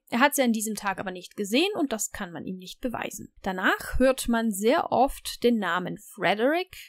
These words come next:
also Carries Stiefvater. Er soll an dem Tag auf sie gewartet haben, als sie aus der Schule nach Hause kam.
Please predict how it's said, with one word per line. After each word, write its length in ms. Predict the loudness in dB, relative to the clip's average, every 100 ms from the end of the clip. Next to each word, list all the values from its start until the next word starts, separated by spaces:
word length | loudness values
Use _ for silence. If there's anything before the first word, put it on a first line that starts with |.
| -4
also 320 | -4 -2 -6
Carries 600 | -4 -2 -2 -2 -6 -10
Stiefvater. 960 | -12 -8 2 2 2 2 2 4 0 2
Er 120 | -2
soll 220 | 0 -2
an 120 | -2
dem 140 | -4 -6
Tag 280 | -4 -4 -4
auf 120 | -8
sie 180 | -6 -6
gewartet 480 | 0 2 2 -2
haben, 300 | 0 2 2
als 180 | -2 -4
sie 100 | -4
aus 180 | -6 -6
der 120 | -6
Schule 560 | -4 0 2 2 2 0
nach 180 | -2 0
Hause 320 | 0 2 -2
kam. 380 | 2 4 4